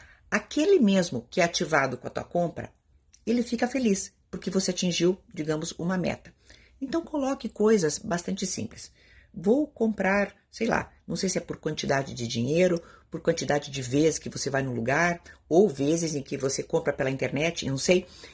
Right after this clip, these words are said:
mas você coloca um limite, uma coisa menor, tá?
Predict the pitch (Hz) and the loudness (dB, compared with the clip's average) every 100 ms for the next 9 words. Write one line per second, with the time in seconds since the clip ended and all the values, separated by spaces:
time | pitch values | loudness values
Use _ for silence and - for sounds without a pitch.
0 | - 180 180 202 247 294 240 254 - 202 | -8 -4 0 0 0 0 2 2 0 -4
1 | - _ _ 214 233 214 226 - - - | -8 _ _ 4 6 6 4 -2 -6 -10
2 | _ _ - 202 220 220 226 208 123 - | _ _ -6 -2 0 2 4 2 0 -4
3 | _ _ _ 190 269 | _ _ _ -4 -4